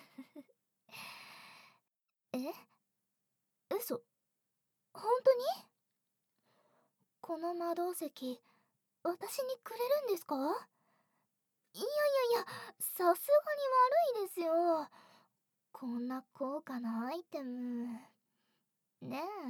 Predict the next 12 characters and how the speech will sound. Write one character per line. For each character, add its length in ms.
え。 40
い 120
く 240
ら 140
使 280
わ 180
な 200
い 60
か 180
ら 140
っ 60
て、 80